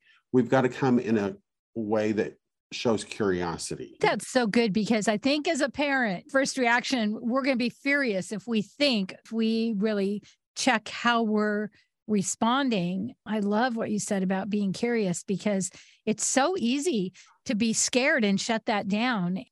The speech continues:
Speaker 1: They're either gonna drop conscious cues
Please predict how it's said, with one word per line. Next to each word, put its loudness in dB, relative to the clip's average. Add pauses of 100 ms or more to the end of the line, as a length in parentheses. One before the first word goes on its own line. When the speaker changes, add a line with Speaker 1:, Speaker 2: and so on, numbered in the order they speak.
Speaker 1:
They're 6
either 8
gonna 6
drop 4
conscious 2
cues 4